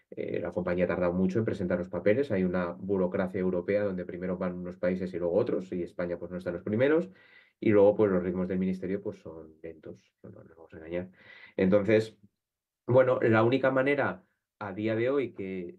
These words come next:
en la cual se podrá obtener ripretinib en pacientes que hayan progresado a imatinib, sunitinib y regorafenib, ¿vale? A estas tres líneas habituales de tratamiento, va a ser dentro de este esta-, estudio clínico en el cual los pacientes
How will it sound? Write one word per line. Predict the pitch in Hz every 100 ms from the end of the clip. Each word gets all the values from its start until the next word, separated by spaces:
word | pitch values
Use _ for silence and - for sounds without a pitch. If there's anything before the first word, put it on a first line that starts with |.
| _
en | 104
la | 95
cual | 110 113 107 - _ _
se | - -
podrá | 95 95 101
obtener | 98 107 110 98 - -
ripretinib | 110 107 95 101 104 120 123
en | 95
pacientes | 92 120 113 92
que | -
hayan | 101 104
progresado | 107 104 98 123 117 98
a | 90
imatinib, | 87 87 90 95
sunitinib | 110 98 95 92 90
y |
regorafenib, | 92 87 85 92 104 - - _
¿vale? | 92 90 95 - -
A |
estas | - - 101
tres | 101 95
líneas | 95 95 92
habituales | 90 90 92 85
de | 90
tratamiento, | 92 98 113 120 120 160 - - _ _
va | 104
a |
ser | 104 113
dentro | 107 107
de | 113
este | 110 107
esta-, | 117 113
estudio | 107 110 - 117 113
clínico | 127 131 131 131
en | 104
el | 95
cual | 117 131 - _ _ _ -
los | 120 117 -
pacientes | 110 - 123 127 - - -